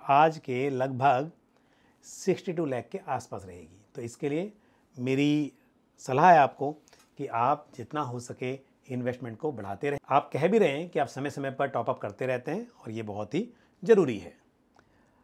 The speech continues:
अब लेते हैं अगला सवाल जो पूछा है आशिम काकोटी ने। अ, आशिम जी, आपने बताया है कि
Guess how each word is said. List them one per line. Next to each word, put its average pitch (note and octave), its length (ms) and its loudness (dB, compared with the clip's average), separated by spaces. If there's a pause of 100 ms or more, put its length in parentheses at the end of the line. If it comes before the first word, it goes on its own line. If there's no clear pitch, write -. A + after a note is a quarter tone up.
(240)
अब C#3+ 140 2
लेते D3+ 220 2
हैं C#3+ 60 0
अगला D3 100 4
सवाल C#3+ 320 4
जो C3+ 160 0
पूछा C#3+ 340 -2
है D3+ 360 2
आशिम D#3+ 580 2 (360)
काकोटी D#3+ 480 4
ने। D3+ 220 0 (540)
अ, B2+ 380 0 (500)
आशिम E3 260 4
जी, F3 100 0
आपने D#3 240 4
बताया C#3+ 400 6
है D#3 100 4
कि D#3+ 260 -2